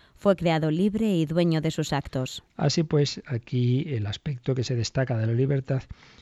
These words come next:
Speaker 2: es que, eh, digamos, te-, podemos decidir, tenemos dominio de nuestro ser y decidir. El hombre se autodetermina. El, eh, los demás seres, pues, están ya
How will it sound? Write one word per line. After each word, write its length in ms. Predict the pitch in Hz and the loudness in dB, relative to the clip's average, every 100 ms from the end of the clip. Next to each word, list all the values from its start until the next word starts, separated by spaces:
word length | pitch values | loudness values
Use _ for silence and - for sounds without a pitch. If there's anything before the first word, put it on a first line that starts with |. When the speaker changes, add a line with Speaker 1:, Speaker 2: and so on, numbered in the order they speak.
| _ | _
Speaker 2:
es 240 | - 151 - | -2 -2 -2
que, 380 | - 170 185 - | -2 -2 -2 -6
eh, 280 | 156 139 143 | -6 -4 -4
digamos, 760 | 139 135 127 113 113 127 127 - | -4 -4 -2 -2 0 0 -2 -4
te-, 100 | 123 | -12
podemos 580 | _ - 113 139 147 | _ -4 2 4 4
decidir, 520 | 131 127 - 131 233 - _ | 4 2 4 2 2 -6 _
tenemos 360 | - 113 123 120 | -6 0 2 2
dominio 520 | 117 117 127 127 127 | 2 4 6 6 4
de 100 | 120 | 4
nuestro 400 | 117 120 - 127 | 2 0 -2 -4
ser 180 | 120 147 | 0 2
y 120 | 147 | 2
decidir. 540 | 131 123 - 113 123 - - - - - | 4 2 2 2 2 0 -20 -20 -20 -8
El 180 | 143 117 | -2 2
hombre 400 | 117 113 117 127 - - | 2 4 2 0 -6 -8
se 200 | - 151 | 2 6
autodetermina. 1000 | 147 165 170 160 151 151 123 120 90 - - - - _ - | 6 4 6 4 4 2 4 4 2 -6 -20 -20 -20 _ -6
El, 460 | 139 113 110 110 - _ _ - | -4 -2 -2 -4 -10 _ _ -12
eh, 400 | - 131 123 117 - | -8 -6 -4 -6 -6
los 180 | 110 120 | -6 -4
demás 260 | 107 120 | -2 0
seres, 320 | - 160 185 190 | 4 4 2 0
pues, 220 | 131 123 | -2 -2
están 340 | - 131 131 | -2 0 2
ya 320 | 127 131 127 | 2 2 0